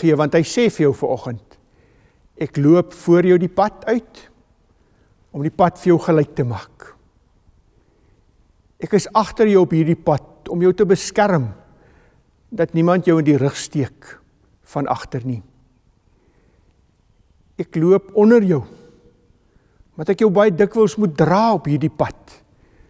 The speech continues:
as die lyding vir jou te swaar word. Ek is oor jou,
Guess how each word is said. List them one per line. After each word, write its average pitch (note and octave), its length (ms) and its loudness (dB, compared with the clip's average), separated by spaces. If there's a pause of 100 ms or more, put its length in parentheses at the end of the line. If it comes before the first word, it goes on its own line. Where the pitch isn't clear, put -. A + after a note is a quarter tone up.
(220)
as D3 120 -8
die E3+ 120 -2
lyding D3 400 2
vir D3 160 -4
jou C#3+ 80 0
te C#3 120 -6
swaar C3 400 -6
word. - 360 -16 (2000)
Ek F3 160 -6
is - 160 -4
oor A3+ 240 0
jou, A2 220 -8